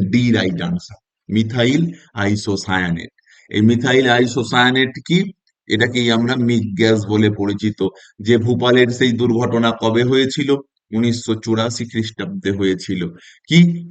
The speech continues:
এই মিথ গ্যাস? কোথা থেকে? ইউনিয়ন কার্বাইড ইন্ডিয়া লিমিটেড, ইউসিআইএল এর কাল পেস্টিসাইড প্ল্যান্ট বা কারখানা থেকে এই মিথ গ্যাস সেই মারাত্মক রকম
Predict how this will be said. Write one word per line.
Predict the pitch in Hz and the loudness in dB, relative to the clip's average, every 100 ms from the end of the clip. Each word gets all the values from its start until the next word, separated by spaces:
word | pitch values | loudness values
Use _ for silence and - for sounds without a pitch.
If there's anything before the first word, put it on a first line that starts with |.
| 123 | 0
এই | 123 117 | 2 2
মিথ | 123 120 110 98 | 2 0 -2 0
গ্যাস? | 104 101 - | 0 -2 -4
কোথা | - 151 | 0 2
থেকে? | 160 160 160 165 _ _ - | 0 0 -2 -2 _ _ -4
ইউনিয়ন | 139 147 156 156 156 151 143 117 | 0 2 4 4 4 2 0 0
কার্বাইড | 139 143 139 139 143 147 131 117 | 2 2 2 2 2 2 -2 -6
ইন্ডিয়া | 135 131 131 131 123 123 | -4 -2 0 2 4 4
লিমিটেড, | 127 123 123 113 107 - | 4 2 2 0 0 -6
ইউসিআইএল | 127 139 135 - - 127 120 - 104 110 117 113 110 117 104 85 - _ _ - 110 | -4 -2 -6 -8 -8 -4 -4 -6 -6 0 2 2 2 2 2 -2 -10 _ _ -4 2
এর | 120 110 107 | 2 0 -4
কাল | 107 113 110 - | -2 0 0 -2
পেস্টিসাইড | 120 - 123 127 117 113 107 | -4 -2 -2 0 0 0 -2
প্ল্যান্ট | 113 113 110 107 | 0 2 2 0
বা | 107 | -2
কারখানা | 107 104 110 110 110 | -2 -4 -2 -2 -2
থেকে | 110 - 104 98 - _ 123 | -2 -2 -4 -4 -12 _ 2
এই | 143 127 117 | 2 4 2
মিথ | 120 98 92 | 2 0 0
গ্যাস | 107 101 - _ - | 0 0 -8 _ -6
সেই | 120 113 | 0 2
মারাত্মক | 107 110 107 107 107 101 | 2 0 -2 -4 -6 -4
রকম | 104 - | -6 -4